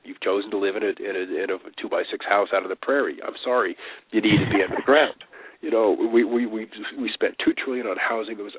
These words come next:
utterly insane, insane, insane, insane over the last twenty years. It deserves to be wiped away, I hate to say. Um,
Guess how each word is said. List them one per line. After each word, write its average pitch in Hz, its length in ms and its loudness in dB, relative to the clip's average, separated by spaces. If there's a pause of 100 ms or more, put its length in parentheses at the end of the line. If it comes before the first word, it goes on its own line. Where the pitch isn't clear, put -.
utterly 101 300 -4
insane, 87 500 -8 (160)
insane, 104 420 0
insane, 95 380 -6
insane 87 400 -4
over 85 140 -10
the - 120 -14
last - 280 -12
twenty - 180 -10
years. - 240 -14 (420)
It 110 200 0
deserves 107 420 4
to - 80 -10
be 107 100 2
wiped 92 360 0
away, 90 260 -4
I 80 140 -10
hate 95 160 -4
to 92 80 -12 (120)
say. - 240 -8 (960)
Um, 101 500 6